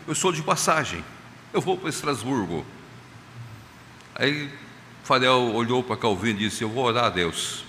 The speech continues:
para que venha um raio do céu, e esse raio venha sobre você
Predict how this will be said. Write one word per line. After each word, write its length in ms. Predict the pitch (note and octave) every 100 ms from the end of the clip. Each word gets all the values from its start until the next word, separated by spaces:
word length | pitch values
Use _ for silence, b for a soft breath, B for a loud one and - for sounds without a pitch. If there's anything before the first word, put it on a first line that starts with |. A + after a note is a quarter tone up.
| - - - - - - - - - -
para 120 | G#2+
que 140 | - G#2+
venha 260 | G#2 A#2+
um 100 | A#2
raio 460 | - G2+ F2+ E2 D#2+ G2+
do 80 | A2+
céu, 300 | - F#2 D2+ - - - - - - - - - - - - - - - - - - - - - -
e 60 | G#2+
esse 200 | - B2+
raio 300 | B2 D3 B2
venha 200 | D3+ C3
sobre 380 | - F3+ F3+
você 380 | D3 D#3 - F#2